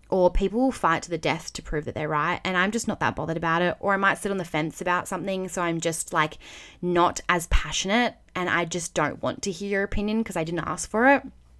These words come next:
But this is the one time that I will open up the discussion <laughs>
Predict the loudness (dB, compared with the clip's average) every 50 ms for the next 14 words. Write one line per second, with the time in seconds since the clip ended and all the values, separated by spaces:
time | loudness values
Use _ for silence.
0 | _ -20 -20 -20 -20 -20 -20 _ _ _ _ 0 2 4 4 4 2 0 -10 -20
1 | -20 -20 -20 -20 -20 -20 _ -8 -6 -2 -2 -2 0 0 2 2 2 0 -2 -2
2 | -2 -2 0 0 -4 -4 -4 -2 -2 -2 2 2 2 2 2 -6 -8 -8 -8 -6
3 | -6 -6 -6 -6 -6 -6 -6 -8 -8 -12 -14 -16 -10 -8 -6 -6 -4